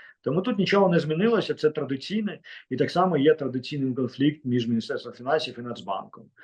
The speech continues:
Бо Нацбанк з-, е, зацікавлений, перш за все, у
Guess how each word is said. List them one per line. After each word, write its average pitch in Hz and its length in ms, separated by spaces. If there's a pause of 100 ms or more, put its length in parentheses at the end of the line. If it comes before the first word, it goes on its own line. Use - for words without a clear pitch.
(280)
Бо 131 120
Нацбанк 151 580
з-, 123 200
е, 147 600
зацікавлений, 123 720
перш 127 280
за 123 80
все, 127 320
у 131 320